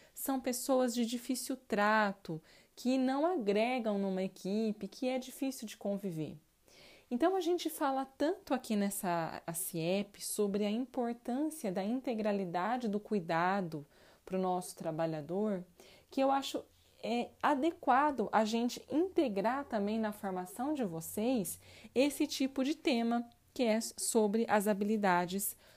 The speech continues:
socioemocionais, especialmente neste contexto de pandemia. E pra isso, pessoal,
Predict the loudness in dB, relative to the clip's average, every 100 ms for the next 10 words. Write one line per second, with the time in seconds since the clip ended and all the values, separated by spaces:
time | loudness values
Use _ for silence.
0 | -18 -8 0 2 2 2 0 2 0 0
1 | 0 2 0 -2 -6 -12 -16 -2 0 0
2 | 0 0 0 -2 0 2 2 0 -2 -6
3 | -6 _ -20 0 6 6 6 -2 -2 -2
4 | 2 2 0 -4 -4 0 -2 2 2 4
5 | 4 2 -2 -10 -14 _ _ _ _ _
6 | -20 -12 -6 4 6 6 6 2 0 -6
7 | -6 -6 0 0 0